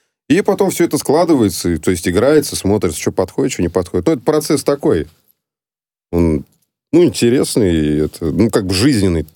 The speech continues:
То есть для нас это, то есть ничего, <laughs> как, как говорится, сакрального в этом нет. Это обычный процесс, то есть это как сидят вот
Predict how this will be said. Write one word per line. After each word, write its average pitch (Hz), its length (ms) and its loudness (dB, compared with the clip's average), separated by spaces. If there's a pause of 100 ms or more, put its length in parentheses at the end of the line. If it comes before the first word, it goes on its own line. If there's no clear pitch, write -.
То 92 80 0
есть 80 100 -4
для 95 140 2
нас 113 220 0
это, 90 260 0
то - 680 -18
есть 87 140 -2
ничего, 101 220 0
<laughs> - 20 -8
как, 87 100 -4 (280)
как 117 120 0
говорится, 113 360 -4
сакрального 110 600 2
в 101 40 4
этом 117 300 0
нет. - 180 0
Это - 160 0
обычный 120 380 0
процесс, 113 500 0
то 110 120 0
есть - 320 -4
это 113 300 0 (680)
как 117 100 0
сидят 143 300 2
вот 110 140 -2